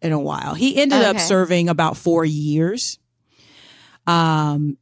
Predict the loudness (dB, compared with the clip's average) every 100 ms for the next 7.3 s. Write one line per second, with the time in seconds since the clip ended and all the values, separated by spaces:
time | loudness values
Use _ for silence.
0 | 0 4 4 4 4 4 4 2 0 0
1 | 2 2 0 -4 -6 0 2 2 0 -6
2 | -4 -2 -2 0 -2 -2 -4 -6 -6 -6
3 | -4 0 2 2 0 -2 -4 -4 -4 -2
4 | 0 0 0 -2 -2 -2 0 4 6 6
5 | 4 0 -4 0 4 6 6 4 -2 -14
6 | -20 _ _ _ -4 -4 -4 -8 -14 -6
7 | -2 -2 -4